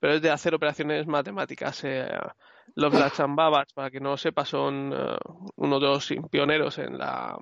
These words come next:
digamos, en la informática moderna y, y el juego representa que tienes que hacer unas programaciones, unas rutinas en tu hoja,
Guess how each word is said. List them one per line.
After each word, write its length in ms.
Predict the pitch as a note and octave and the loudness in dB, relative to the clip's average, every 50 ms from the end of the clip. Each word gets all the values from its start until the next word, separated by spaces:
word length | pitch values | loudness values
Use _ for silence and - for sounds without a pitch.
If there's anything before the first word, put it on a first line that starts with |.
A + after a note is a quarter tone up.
| - - | -12 -10
digamos, 420 | - - C3 - C3+ C3+ C3+ C#3+ | -8 -4 -2 -2 -2 -2 -2 -2
en 40 | C#3+ | -2
la 60 | C#3 | -2
informática 480 | C3+ - D3 C#3 C#3 C3+ C#3 C#3 C#3+ C#3+ | -2 -2 -2 0 0 0 0 -2 -2 -2
moderna 460 | C#3+ C#3+ D3+ D#3+ E3 D#3+ D#3+ E3 - _ - - - - - - _ _ - | 0 0 0 2 2 2 0 -2 -4 _ -20 -20 -20 -20 -20 -20 _ _ -4
y, 640 | - D3+ D3 C#3+ C#3 C3+ C3+ C3 C3+ C3+ C3 C3+ C3+ C3+ - - - - _ - - _ - | 0 2 2 4 2 2 2 0 -2 -2 -4 -4 -4 -6 -6 -8 -10 -14 _ -20 -18 _ 0
y 320 | D3 D3 C#3 C3+ C3 C3 | 2 4 4 4 4 6
el 180 | B2+ C3 B2+ B2+ | 6 4 4 2
juego 360 | - - C#3 C3 C3 C#3 C#3 | 2 2 2 4 4 4 2
representa 500 | C#3 C3 C3+ C3 - C#3+ C#3 B2+ C#3+ C3+ | 2 0 -2 -4 -4 -2 0 0 0 0
que 180 | C#3 C3 B2+ | 0 -2 -2
tienes 320 | A#2+ - C#3 C#3 C#3 C3+ - | -2 -2 -2 -2 -2 -2 -2
que 420 | - C#3 C3+ C#3 C3 C3 B2 B2+ - | 0 0 2 2 2 0 -2 -2 -4
hacer 240 | - - - D3 C#3 | -6 -4 -2 -2 0
unas 180 | C#3 C3+ C3+ | 0 0 -2
programaciones, 580 | - C#3+ C#3+ C3+ C3 C3 - - E3+ E3+ D#3+ D3 | 0 0 0 0 0 -2 0 0 0 0 0 -2
unas 220 | D3 D3+ D3 C#3+ | -2 -2 -2 -2
rutinas 500 | D3 C#3+ C#3 - E3 D#3 D#3 D#3 D3+ - | -2 -4 -4 -2 0 0 0 0 -2 -4
en 260 | - C#3 C#3 C#3 C#3 C3+ | -6 -6 -4 -6 -6 -6
tu 160 | - D#3 D#3 | -2 0 2
hoja, 320 | E3+ - - E3+ E3 - | 2 2 2 0 -2 -2